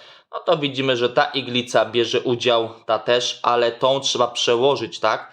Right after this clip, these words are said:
Ta musi nam odlegać, ta musi nam dolegać, tak? Więc to, co mówiliśmy,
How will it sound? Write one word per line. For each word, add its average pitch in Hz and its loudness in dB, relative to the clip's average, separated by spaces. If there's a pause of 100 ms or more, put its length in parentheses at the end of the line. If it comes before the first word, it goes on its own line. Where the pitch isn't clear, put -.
(320)
Ta 117 0
musi 123 -6
nam 120 0
odlegać, 117 0 (220)
ta 117 0
musi 131 -4
nam 127 0
dolegać, 123 0
tak? - -2 (360)
Więc 113 -10
to, 135 2
co 135 -6
mówiliśmy, 120 -4